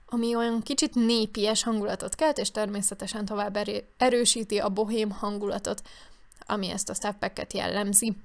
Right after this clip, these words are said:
Viszont szerencsére kaptunk sima verziókat is, igaz, hogy csak hármat, és mondjuk fehér meg fekete nincs, ami nekem általában nagyon szokott hiányozni, tehát ezek az alapszínek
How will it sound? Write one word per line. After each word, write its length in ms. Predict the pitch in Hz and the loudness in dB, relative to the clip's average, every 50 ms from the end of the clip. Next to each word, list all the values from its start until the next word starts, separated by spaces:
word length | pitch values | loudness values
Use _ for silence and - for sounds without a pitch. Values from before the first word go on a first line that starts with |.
| - - - | -12 -14 -8
Viszont 480 | - 254 330 320 - 233 214 208 214 190 | -4 0 2 4 4 4 2 0 0 0
szerencsére 800 | - - 311 320 311 220 214 202 - 220 202 202 202 202 196 - - - - - | 2 2 2 2 2 2 2 2 0 0 0 -2 -4 -4 -6 -10 -14 -18 -18 -2
kaptunk 400 | - - 262 254 - 240 226 220 | 0 0 0 0 -2 -4 0 2
sima 360 | - - - 247 233 226 226 | 2 2 2 2 0 0 2
verziókat 640 | 214 226 220 208 - - 208 - 196 - - 226 - | 2 2 2 2 0 0 0 -2 -4 -4 -8 -8 -6
is, 160 | 262 277 269 - - - - - - - | -4 -2 -2 -4 -6 -10 -16 -16 -12 -10
igaz, 300 | - 339 - 277 254 - | 0 2 4 4 6 4
hogy 140 | 247 226 | 2 0
csak 200 | - - - - | -2 -6 -8 -6
hármat, 520 | - - 247 240 240 233 233 233 233 226 - - | -2 2 4 4 4 4 2 0 0 -2 -4 -4
és 180 | 220 214 - | -2 -2 -2
mondjuk 280 | - 208 190 185 185 - | -2 -4 -6 -6 -8 -8
fehér 420 | - - 269 247 214 240 208 196 | 0 2 2 4 4 4 2 2
meg 160 | - - - | -2 -8 -10
fekete 400 | - - 240 233 - 190 - - | -6 -4 -4 -4 -4 -6 -6 -4
nincs, 280 | 190 214 226 240 233 - | -4 -2 0 0 -2 -2
ami 140 | 220 196 208 | -2 -6 -6
nekem 280 | 208 - 190 - 214 | -8 -8 -8 -4 0
általában 500 | 214 - 220 214 - - - - 220 - | 2 2 2 2 2 0 0 -2 -2 0
nagyon 260 | 208 214 208 202 - 202 | 0 0 0 0 0 0
szokott 340 | 202 - - - - - | 0 0 -2 -6 -10 -10
hiányozni, 560 | - - 240 240 233 226 226 226 220 - 240 220 | -2 0 2 2 2 2 2 0 0 0 -2 -4
tehát 220 | - - - - | -6 -8 -8 0
ezek 220 | 190 196 190 - | 2 2 2 2
az 120 | 220 214 220 | 0 0 2
alapszínek 640 | 220 214 208 214 - - - 233 226 220 208 214 | 2 2 0 0 0 0 2 2 2 0 0 -2